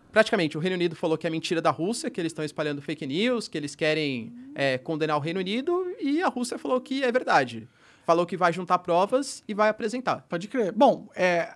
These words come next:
Speaker 2: teria que ser um país mesmo pra destruir o gasoduto, né? Eu acho que qualquer indivíduo ou célula terrorista não teria um submarino pra mandar um torpedo achar a posição da <laughs> parada.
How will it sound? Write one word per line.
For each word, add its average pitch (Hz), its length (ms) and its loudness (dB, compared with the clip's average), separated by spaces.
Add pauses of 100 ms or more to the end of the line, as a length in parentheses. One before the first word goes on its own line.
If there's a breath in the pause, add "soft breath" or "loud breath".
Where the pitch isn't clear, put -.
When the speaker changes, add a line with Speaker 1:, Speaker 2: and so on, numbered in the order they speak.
(160)
Speaker 2:
teria 208 240 0
que - 80 -10
ser - 100 0
um 254 80 4
país 254 380 6
mesmo 208 260 2
pra 214 120 -2
destruir 202 260 -4
o 208 60 -2
gasoduto, 202 580 0
né? 156 300 -6
Eu 160 60 0
acho 156 140 -4
que 180 220 -6
qualquer 190 640 4 (340 soft breath)
indivíduo 208 720 8
ou 180 160 4
célula 180 400 4
terrorista 170 640 0
não 233 80 2
teria 226 200 0
um 220 60 0
submarino 202 800 0
pra 185 500 -4
mandar 196 360 2
um 180 80 2
torpedo 180 760 0 (300 loud breath)
achar 185 380 6
a 185 40 8
posição 190 460 -2
da 202 160 6
<laughs> - 0 -
parada. - 840 4